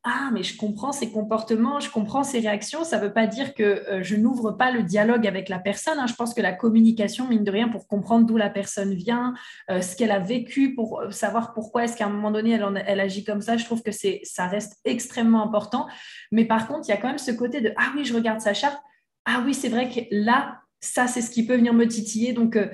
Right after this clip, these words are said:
c'est OK, on va faire avec. Et c'est juste son comportement naturel. C'est pas personnel. C'est pas, euh, euh, dirigé vers moi. C'est peut-être juste quelque chose que soit c'est son énergie, soit la personne a besoin de traiter, et cetera, et cetera. » Ouais, je trouve que ça aide à,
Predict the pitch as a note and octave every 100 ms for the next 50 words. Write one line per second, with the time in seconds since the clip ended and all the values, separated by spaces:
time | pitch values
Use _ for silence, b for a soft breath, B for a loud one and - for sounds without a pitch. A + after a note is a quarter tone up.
0 | B - - B3 A#3+ B3 A3+ A3+ A3 G#3+
1 | A3+ G#3+ G#3+ C4+ B3+ A3+ G3 C4 - A#3+
2 | A3+ A3 A3+ A3+ A3+ A3 G#3 G#3 G3+ G#3
3 | B3 A#3 G#3 - B3 A#3+ A3+ - G#3 G#3+
4 | A3+ A3+ G3 F#3+ A#3 A#3+ G#3+ F#3+ B B
5 | - G3 E3+ E3+ A3 A#3+ B3 A#3 A#3+ G#3+
6 | G3+ G3+ B3 - A3 G#3 F3+ A#3+ - G#3
7 | G3+ G3+ A3+ A#3 G3+ F#3+ B B - C4+
8 | C4+ C4 A#3 A#3 A3 G#3 G3+ G#3+ A#3+ C4+
9 | A#3 A3+ A3+ G3+ G3 A3 A3 F#3 F#3 G3
10 | G3 F#3+ A#3 A#3 A3+ F#3 F3+ F#3+ G3 F#3+
11 | F3 F3+ E3+ F#3 G3+ C4+ C4+ A#3 A#3 G#3
12 | E3+